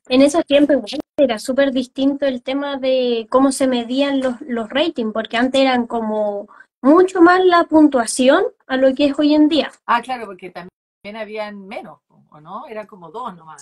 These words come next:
Speaker 1: Sí.
Speaker 2: Entonces, partía más y, la, y no había tanta plataforma. O sea, ahora la gente en general las ve, como dicen acá, vos ven la Romané en YouTube o en otras plataformas, la, en general la tele en vivo misma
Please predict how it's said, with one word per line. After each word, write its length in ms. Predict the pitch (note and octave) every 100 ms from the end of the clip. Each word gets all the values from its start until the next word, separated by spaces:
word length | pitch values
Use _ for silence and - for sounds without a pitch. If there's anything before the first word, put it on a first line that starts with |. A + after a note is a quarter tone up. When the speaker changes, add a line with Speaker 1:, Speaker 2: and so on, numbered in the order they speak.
| -
Speaker 1:
Sí. 300 | E4+ D#4+ B3+
Speaker 2:
Entonces, 500 | G#3 - G3 F3+ - _ _ _ _
partía 360 | E3+ - A3 G#3
más 160 | A3 A3+
y, 60 |
la, 160 | F#3 F#3+
y 120 | E3
no 80 | E3+
había 240 | E3+ G3
tanta 320 | G3+ G3+ G3+ F#3
plataforma. 680 | E3 D3 _ A3 D#3 B2+ _
O 40 |
sea, 160 | _ D3+
ahora 240 | E3+ E3 _ C#3+
la 120 | C#3+ C#3+
gente 360 | F#3 F3+ F3
en 100 | E3
general 420 | _ D#3 D3+ E3+ F#3
las 160 | E3+
ve, 240 | F#3 F#3+ F#3+
como 200 | G3 G3
dicen 260 | C4 D4+
acá, 220 | C#4 C#4 G#3+
vos 200 | F#3 F3+
ven 340 | G3+ G#3 G3 _ _ _ _
la 320 | - F3+ E3+ F3 D#3
Romané 600 | F#3 F3+ F#3+ G#3+ A3 G#3
en 220 | G3 F#3
YouTube 680 | F#3+ A3 D4 D4 C4+ A3 _ _ -
o 520 | F#3 F#3+ F#3+ F#3 G3
en 260 | G3+ G3 F#3
otras 280 | A3 B3+
plataformas, 680 | - A3+ A3+ B3+ B3+ B3+ C4+ -
la, 180 | G#3+ -
en 140 | G3 -
general 380 | - F#3 G3+ A#3
la 140 | A3+ G#3
tele 460 | G#3+ A3 A3 G#3
en 140 | F#3+ F#3
vivo 440 | G#3 A3 A3+ A3
misma 520 | G3+ A3+ A3+ A3 A3